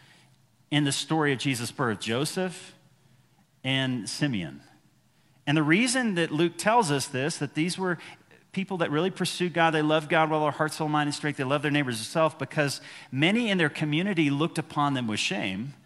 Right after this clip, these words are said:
Because watch what happens in verse seven. "How in the world can you be blessed of God if you have no children?"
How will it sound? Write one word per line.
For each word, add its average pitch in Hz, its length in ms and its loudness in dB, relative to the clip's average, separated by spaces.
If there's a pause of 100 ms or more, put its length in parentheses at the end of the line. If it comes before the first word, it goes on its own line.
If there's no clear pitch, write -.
(720)
Because 143 220 -4
watch 160 280 0
what 143 80 -2
happens 151 800 -2 (260)
in 120 80 -4
verse 117 160 -2
seven. 87 480 -4 (1400)
"How 196 120 6
in 220 60 2
the 190 80 2
world 175 260 4
can 139 160 -2
you 143 80 2
be 127 140 0
blessed 135 380 0
of 110 100 -4
God 127 280 2
if 110 160 -6
you 120 120 -4
have 110 340 -2
no 104 220 -6
children?" - 480 -12